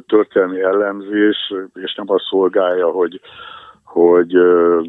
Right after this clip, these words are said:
Nagy Imre alakját jobban belehelyezzük a magyar vagy Zelenszky a-, ö, alakját az ukrán történelembe, hanem napi kommunikációs, politikai kommunikációs célokat szolgál,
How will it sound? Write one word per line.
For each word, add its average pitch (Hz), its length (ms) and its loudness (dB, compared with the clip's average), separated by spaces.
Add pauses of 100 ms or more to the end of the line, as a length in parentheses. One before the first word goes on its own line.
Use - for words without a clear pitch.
(580)
Nagy 104 260 -4
Imre 98 220 2
alakját 98 520 0
jobban 98 280 0
belehelyezzük 92 720 0
a 85 80 0
magyar 92 440 0
vagy 87 180 -2
Zelenszky 92 440 -2
a-, 92 260 0 (440)
ö, 87 220 -6 (100)
alakját 92 540 0
az 85 220 -8
ukrán 110 420 -4
történelembe, 117 960 -2 (440)
hanem 117 640 -6 (380)
napi 123 460 -4
kommunikációs, 90 1120 -4
politikai 90 440 -4
kommunikációs 90 1000 -6
célokat 120 480 -2
szolgál, 123 580 0